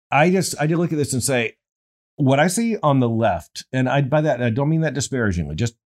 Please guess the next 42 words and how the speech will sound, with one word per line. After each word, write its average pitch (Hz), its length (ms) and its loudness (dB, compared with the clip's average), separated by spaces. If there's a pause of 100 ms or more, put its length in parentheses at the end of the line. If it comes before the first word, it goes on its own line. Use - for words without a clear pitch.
descriptively. 101 600 -2
What 117 100 -2
I 139 40 -2
see 202 160 -2
on 214 120 0
the 165 60 0
left 131 400 0
is 101 100 -4
the 110 80 -4
fact 110 260 -2
that 110 80 -2
when 120 200 2
you 160 120 0
told 165 280 -2
the 131 40 -2
story 123 380 -2
about, 101 320 -2 (840)
uh, 104 440 2 (320)
s-, - 200 -8
even 147 200 4
some 143 100 0
of 139 60 0
the 127 60 2
people 127 220 0
in 123 40 0
The 120 120 0
Unwinding, 113 560 0 (800)
uh, 139 160 2
I 143 120 2
think 185 220 0
as 127 140 2
a 117 40 -2
Christian 160 380 -2
theologian, 127 460 0
I - 20 -2
gotta 117 160 -4
say 131 140 0
there 117 100 0
are 101 40 -2
structures 147 460 -2
of 101 120 -2
creation 117 680 -2